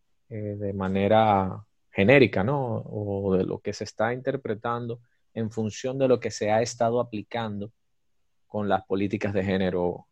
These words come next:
a nivel latinoamericano y del mundo. Entendemos algo así como un conjunto de ideas anticientíficas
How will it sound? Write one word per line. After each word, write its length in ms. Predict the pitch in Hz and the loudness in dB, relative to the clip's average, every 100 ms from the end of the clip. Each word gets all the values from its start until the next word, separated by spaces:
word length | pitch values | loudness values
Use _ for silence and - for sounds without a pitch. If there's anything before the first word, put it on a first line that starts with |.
| _ _ | _ _
a 80 | 98 | -4
nivel 220 | 95 92 | 0 0
latinoamericano 680 | 92 92 90 87 85 87 87 | 0 0 -2 -2 -2 -2 -2
y 20 | |
del 120 | 90 | 0
mundo. 300 | 156 131 - - - - - - - _ _ _ _ | 0 0 -4 -12 -20 -20 -18 -20 -20 _ _ _ _
Entendemos 680 | 113 123 123 135 160 - - | 2 6 8 8 6 2 6
algo 320 | 170 165 165 | 8 12 10
así 240 | 147 156 151 | 12 8 10
como 520 | 151 135 123 104 98 - - - - | 8 10 10 8 4 -6 -18 -8 2
un 140 | 139 | 6
conjunto 460 | 170 151 170 165 160 | 8 8 8 10 10
de 100 | 143 | 12
ideas 580 | 135 151 160 - - _ _ | 12 10 8 2 -8 _ _
anticientíficas 1160 | 117 120 110 113 104 - 120 95 - 95 - | -4 -2 0 2 2 4 4 2 -6 -10 -12